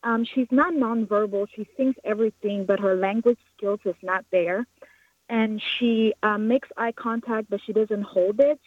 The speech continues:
She's very restless. Um, not a lack of focus, 'cause she will focus on what she wants to, but she's always moving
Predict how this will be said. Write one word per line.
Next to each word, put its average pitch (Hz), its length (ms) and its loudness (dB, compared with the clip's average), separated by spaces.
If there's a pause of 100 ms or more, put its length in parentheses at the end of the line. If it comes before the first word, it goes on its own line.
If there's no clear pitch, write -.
She's 220 120 -12 (220)
very 240 380 2
restless. 185 580 -4 (600)
Um, 226 240 2
not 277 160 2
a 302 100 2
lack 214 300 -2
of 202 160 -14
focus, 226 440 -2
'cause 277 140 -4
she - 100 -12
will 262 200 -4
focus 262 360 -2
on 202 200 -8
what 190 140 0 (120)
she 208 140 -12
wants 175 260 -14 (120)
to, 302 200 0 (680)
but 226 280 -2
she's 240 200 -2 (120)
always 233 440 0
moving 202 600 -6